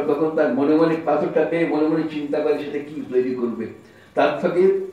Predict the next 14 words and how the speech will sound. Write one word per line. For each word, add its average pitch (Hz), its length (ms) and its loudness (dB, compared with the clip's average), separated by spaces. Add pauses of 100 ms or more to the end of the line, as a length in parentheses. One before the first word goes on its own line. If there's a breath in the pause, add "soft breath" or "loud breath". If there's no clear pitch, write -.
মনের 170 360 2
চিন্তা 175 400 4
থেকে 190 200 4
সেই 175 200 0
ভাস-, - 600 -2
পাথরটিকে 185 600 2
সে 196 140 4
রূপ 165 220 2
দেবার 165 300 2
চেষ্টা 147 240 -4
করে। 135 220 -2 (240)
দুটি 170 200 0
জিনিস 170 360 -2
লাগে, 127 360 -2